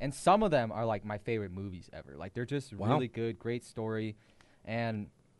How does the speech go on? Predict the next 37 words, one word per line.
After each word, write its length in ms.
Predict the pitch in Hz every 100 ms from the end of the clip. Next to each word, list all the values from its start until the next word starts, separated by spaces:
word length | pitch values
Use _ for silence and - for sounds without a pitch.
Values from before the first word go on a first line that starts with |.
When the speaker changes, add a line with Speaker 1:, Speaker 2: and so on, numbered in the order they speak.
| - _ _ -
Speaker 1:
it 40 |
was 120 | 143 143
hard 240 | 170 185
to 60 | 135
do, 320 | 113 113 110 -
but 240 | 117 110 -
I 80 |
had 240 | 110 123 120
to 60 | 101
do 160 | 107
it. 160 | 98 98
So 160 | -
at 80 | 117
number 320 | 113 139 160
five, 520 | 160 - 131 113 104 101 - _ -
I 120 | 113
have 200 | 113 -
Coach 400 | - 117 110 -
Carter. 440 | - 98 87 80 - _ _ _ _ -
And 140 | 104
now, 440 | 113 113 113 107 107 _ _ _
Coach 360 | - 175 214 -
Carter, 480 | 165 151 160 175 143
for 160 | -
a 80 | 127
lot 220 | 117 120
of 80 | 131
people, 500 | - 139 139 151 175 _
would 160 | 117 -
probably 300 | 123 127 123
be 160 | 131
number 260 | 120 117 117
one. 220 | 104 98 _ _ _ _ _
Speaker 2:
Yeah. 200 | 127 107
Speaker 1:
Um, 160 | 95 92 _ _
that 220 | 117 113
story, 600 | - - 123 131 160 190